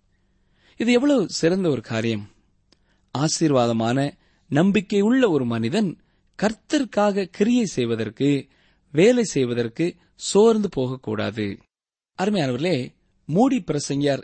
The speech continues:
என்று சொல்லப்படுபவரை குறித்து நீங்கள் கேள்விப்பட்டிருக்கிறீர்களா? தேவனுக்கு சிறந்த சாட்சியாக இருந்த ஒரு ஊழியர் அவர். அவர் ஒரு முறை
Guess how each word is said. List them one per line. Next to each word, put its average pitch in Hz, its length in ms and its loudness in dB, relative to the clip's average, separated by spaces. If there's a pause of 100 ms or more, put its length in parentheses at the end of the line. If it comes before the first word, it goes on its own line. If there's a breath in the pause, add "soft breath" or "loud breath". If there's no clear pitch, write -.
(100)
என்று 127 260 -6
சொல்லப்படுபவரை 127 680 -2
குறித்து 196 520 -4 (160)
நீங்கள் 120 340 -2
கேள்விப்பட்டிருக்கிறீர்களா? 139 1000 0 (800)
தேவனுக்கு 185 800 0
சிறந்த 214 600 -2
சாட்சியாக 147 680 0
இருந்த 131 420 0
ஒரு 123 220 0
ஊழியர் 127 360 -2
அவர். 104 240 -6 (1040)
அவர் 123 220 0
ஒரு 123 260 0
முறை 147 420 -2